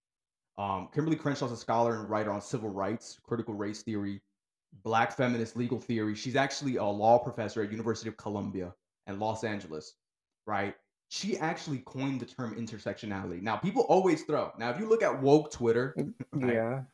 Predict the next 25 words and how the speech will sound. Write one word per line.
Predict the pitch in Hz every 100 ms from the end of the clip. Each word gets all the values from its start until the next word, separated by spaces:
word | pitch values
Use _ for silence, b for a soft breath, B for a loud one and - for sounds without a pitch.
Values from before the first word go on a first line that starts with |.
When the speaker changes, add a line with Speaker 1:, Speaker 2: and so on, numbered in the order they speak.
| _ _ _ - 120
Speaker 1:
everybody | 151 180 170 165
wanna | 160 156
talk | 156 156
about | 147 135
intersectionality. | 143 127 139 131 135 104 - _ _ _ _ 131
Everybody. | 135 110 95 - _ _ _ -
But | 107
nobody | 117 143 147 135
knows | 127 123
where | 117 113
it |
started | 104 131 123 110
and | 101
who, | 110 120 - _
who | 143
started | 139 - 98 90 101
it | -
and | 104 -
for | 104
what | 101 117 120 - - -
purpose | 127 120 101 - _ _ -
was | 113 120
it | 110
intended. | 101 - 123 139 127
Speaker 2:
Mm-hmm. | 127